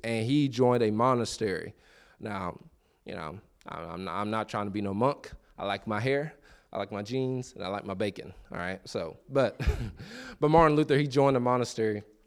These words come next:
And then in fifteen oh seven, he began to study theology. And then in fifteen ten, after he had studied theology and, and graduated as professor and did all these accolades and all these higher up education things, he traveled to Rome.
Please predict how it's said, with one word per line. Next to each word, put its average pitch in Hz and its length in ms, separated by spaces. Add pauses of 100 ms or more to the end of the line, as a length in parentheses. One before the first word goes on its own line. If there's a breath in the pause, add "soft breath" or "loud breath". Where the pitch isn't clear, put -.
(400)
And 135 120
then 147 160
in 127 80
fifteen 175 440
oh 151 80
seven, 107 420 (300 soft breath)
he 147 100
began 143 320
to 131 60
study 127 340
theology. 110 720 (240 soft breath)
And 120 100
then 123 140
in 117 80
fifteen 156 540
ten, 127 320
after 127 340
he 127 100
had 117 100
studied 113 400
theology 127 720 (220 loud breath)
and, 110 400
and 107 200
graduated 117 540
as 101 240
professor 135 600
and 117 80
did 127 160
all 127 160
these 120 200
accolades 117 640
and 110 80
all 117 160
these 117 240 (220 loud breath)
higher 131 440
up 120 180
education 113 600
things, 131 420 (240 loud breath)
he 151 160
traveled 131 520
to 131 120
Rome. 117 460